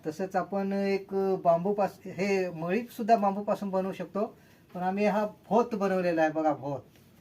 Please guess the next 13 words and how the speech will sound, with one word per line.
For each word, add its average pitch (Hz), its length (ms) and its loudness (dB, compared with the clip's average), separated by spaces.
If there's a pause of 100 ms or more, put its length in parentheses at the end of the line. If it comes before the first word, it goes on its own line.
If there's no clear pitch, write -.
(220)
ह्याला 165 220 0
भोत 220 320 -2
बोलतात. 175 420 -2 (1000)
हा 180 520 2 (320)
जे 165 180 -8
खडा 185 280 2
नसतं, 170 540 -4
वाल 175 260 2
बोलतात, 160 480 0 (600)
काही 156 200 -4 (140)
लोक 170 360 -4
खडान 196 320 0
बोलतात, 151 400 -4